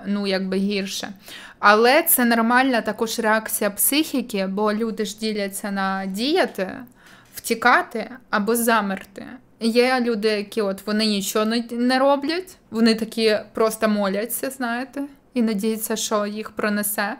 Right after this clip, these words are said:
Вони як в «Голодних іграх» такі: «Боже, тільки не мій номерок». Є люди, які, ну, оце, знаєте, через тису, коротше. Оце оці, які втікають.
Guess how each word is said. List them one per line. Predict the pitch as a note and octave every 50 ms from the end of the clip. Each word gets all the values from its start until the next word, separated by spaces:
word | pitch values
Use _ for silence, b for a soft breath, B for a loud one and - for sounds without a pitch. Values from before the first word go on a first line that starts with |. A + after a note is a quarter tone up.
| B B B B B
Вони | - A3+ A#3 A#3
як | A#3 A3 G#3+
в | G3+
«Голодних | - - A#3 A3+ G#3 G3+ G3 A3 G3+ - -
іграх» | G#3 F#3+ F#3+ F#3+ G3 G3 -
такі: | - G#3+ G3 - G#3+ G3
«Боже, | F#3+ G#3+ A#3 B3 A#3+ A#3 A3
тільки | A3 - B3 A#3+ - B3
не | A#3 A3+ A3+
мій | G#3+ A3 A3 A3
номерок». | G#3+ G#3+ G#3 G#3 G3+ G3+ G3 F#3 F#3 - - B B B B B B B B B B -
Є | A3 G#3 A#3+ A#3 A3+
люди, | A#3+ B3+ A#3+ A3 B3
які, | A#3+ A3+ G#3+ G#3+ A3 - B3 A3+ G#3+ G#3+
ну, | A3 A#3 C4 C4 A3
оце, | G#3+ - A3 G#3+ - - A3
знаєте, | A3 A3 A#3 A#3 B3 D#4 - - A#3 G3+ F#3+ F#3+ F3 D#3+ D3+ D#3 G3+ -
через | - - A#3 B3 B3 -
тису, | - - - C4 A#3+ A#3 A#3+ - - F#3
коротше. | F#3+ - G3 F#3+ - A1+ - - - - B3+ A#3 b b b b b b b b b b b b b b - - _ -
Оце | - G3+ G3 - A3+ A3
оці, | G#3 G#3 G#3 - - A3+
які | G#3 G3+ F#3+ G3 - G#3
втікають. | G#3 - - A3 - A#3+ B3 C#4 E4+ - - G3+ F#3+